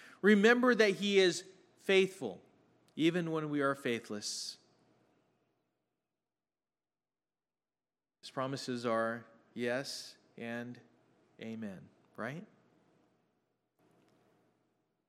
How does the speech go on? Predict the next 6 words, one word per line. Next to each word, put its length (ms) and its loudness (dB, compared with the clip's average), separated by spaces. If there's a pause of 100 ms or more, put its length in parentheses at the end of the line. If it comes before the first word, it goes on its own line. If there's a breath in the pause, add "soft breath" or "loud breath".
God's 220 -10
promises, 680 -10
his 180 -12
covenant 420 -10 (1800)
is 100 -10
good. 320 -12